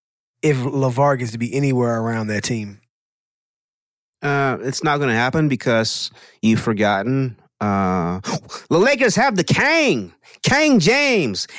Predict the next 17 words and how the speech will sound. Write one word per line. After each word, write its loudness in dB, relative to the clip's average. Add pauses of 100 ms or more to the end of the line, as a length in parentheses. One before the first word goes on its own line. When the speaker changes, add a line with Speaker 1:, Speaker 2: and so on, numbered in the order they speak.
(100)
Speaker 2:
L 4
A 4
Bron. 2 (800)
Speaker 1:
Yeah. -20 (280)
Speaker 2:
Ooh, 2 (460)
LeBronica -2
still -2
popping -2
off 0
out -4
here -4
in -2
these 0
West -2
Coast -6
streets. -6 (340)
Speaker 1:
Wow. -18